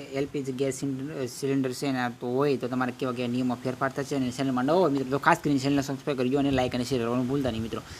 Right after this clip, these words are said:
કઈ રીતે ભાવમાં ઘટાડો છે એ બધી ડિસ્કસ આપણે આ વીડિયોમાં કરવાની છે મિત્રો. તો ખાસ કરીને વીડિયોમાં બન્યા રહેજો મિત્રો. ખાસ કરી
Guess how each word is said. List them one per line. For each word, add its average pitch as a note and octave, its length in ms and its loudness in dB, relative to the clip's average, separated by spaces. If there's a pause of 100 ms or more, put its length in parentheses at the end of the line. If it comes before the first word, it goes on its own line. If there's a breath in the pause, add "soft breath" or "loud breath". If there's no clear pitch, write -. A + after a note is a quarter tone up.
(160 loud breath)
કઈ F3+ 140 2
રીતે F#3 160 6
ભાવમાં E3 280 4
ઘટાડો E3 240 4
છે D#3+ 120 2
એ D3+ 140 0 (220)
બધી D3 220 2
ડિસ્કસ D3+ 300 0
આપણે C3+ 180 0
આ - 20 4
વીડિયોમાં C#3 300 2
કરવાની D3+ 200 0
છે D3+ 100 -4
મિત્રો. C#3+ 260 -4
તો B2 100 -4
ખાસ C#3 260 0
કરીને C#3+ 260 0
વીડિયોમાં B2+ 320 0
બન્યા C#3+ 180 0
રહેજો D3+ 260 2
મિત્રો. D3 280 -4
ખાસ C3 280 -6
કરી C#3+ 200 -4